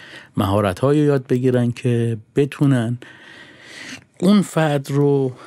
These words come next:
هدایت کنن به انجمن دوازده قدمی که اون هم در دنیای بهبودی وارد بشه و بتونه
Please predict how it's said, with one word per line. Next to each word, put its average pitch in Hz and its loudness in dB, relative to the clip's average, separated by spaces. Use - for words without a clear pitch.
هدایت 117 0
کنن 104 -2
به 98 -6
انجمن 107 -4
دوازده 92 -6
قدمی 110 -2
که 95 -4
اون 131 2
هم 120 0
در 98 -4
دنیای 113 0
بهبودی 131 0
وارد 110 -2
بشه - -6
و 95 -6
بتونه 107 -6